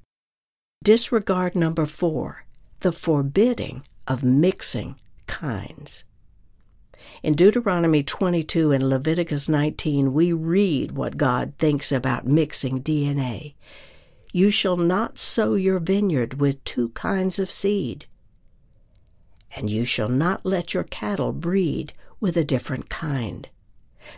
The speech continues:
God is a purist. Just as each of us is unique, each kind has its own light, purity, understanding, and purpose. So to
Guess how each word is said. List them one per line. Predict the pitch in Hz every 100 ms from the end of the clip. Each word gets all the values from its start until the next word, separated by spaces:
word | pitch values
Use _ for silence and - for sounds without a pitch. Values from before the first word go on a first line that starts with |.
| -
God | 180 226 247
is | - 165
a | 135
purist. | - - 220 214 123 113 - - - - - - - - _ - - - -
Just | - 156 165
as | 123 -
each | 202 247 247
of | 220
us | 208 208
is | 196 175
unique, | 165 143 143 170 220 233 - - - - - - - -
each | 233 254 -
kind | - - 220 190 120 - 117
has | 160 147
its | 135 -
own | 127 156 156
light, | 143 117 131 202 - - - - -
purity, | 214 202 196 196 196 196 -
understanding, | - 156 180 170 - 151 139 147 151
and | 120 139
purpose. | - 175 - - - - - - - - -
So | - 143
to | -